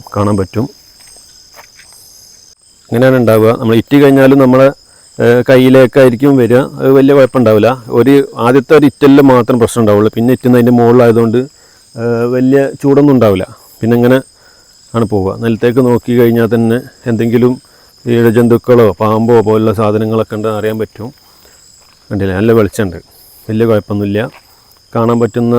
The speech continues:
നമുക്ക് നിലത്ത് കാണാൻ പറ്റുന്ന സംഭവമുള്ളൂ. ഇപ്പോൾ ഇങ്ങനെ പോവുകയാണെങ്കിൽ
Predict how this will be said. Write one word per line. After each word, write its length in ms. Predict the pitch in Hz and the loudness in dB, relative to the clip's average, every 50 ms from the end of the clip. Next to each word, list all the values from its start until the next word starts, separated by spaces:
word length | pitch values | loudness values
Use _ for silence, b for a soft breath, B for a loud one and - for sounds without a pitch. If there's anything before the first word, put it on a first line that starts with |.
| 120 120 | -4 -4
നമുക്ക് 200 | 117 113 107 123 120 | -6 -4 -4 -2 -2
നിലത്ത് 220 | 120 117 - - 127 113 | -2 -4 -4 -4 -2 -2
കാണാൻ 220 | 123 120 120 120 120 120 | -2 -2 -2 0 0 -2
പറ്റുന്ന 320 | 113 - 123 117 120 135 151 - - b b b b b b b b _ _ _ - | -2 -2 -4 -4 -4 -4 -4 -6 -10 b b b b b b b b _ _ _ -8
സംഭവമുള്ളൂ. 460 | 123 117 110 110 101 92 92 95 101 123 - - _ _ - _ - | -6 -6 -4 -4 -4 -4 -6 -6 -6 -8 -8 -12 _ _ -20 _ -10
ഇപ്പോൾ 200 | 110 117 117 120 127 B B B B B B B B B | -8 -6 -6 -6 -8 B B B B B B B B B
ഇങ്ങനെ 220 | _ - 110 117 123 - _ _ | _ -14 -14 -14 -14 -16 _ _
പോവുകയാണെങ്കിൽ 500 | - 110 113 113 107 104 98 98 107 - | -10 -10 -8 -8 -8 -10 -10 -10 -10 -10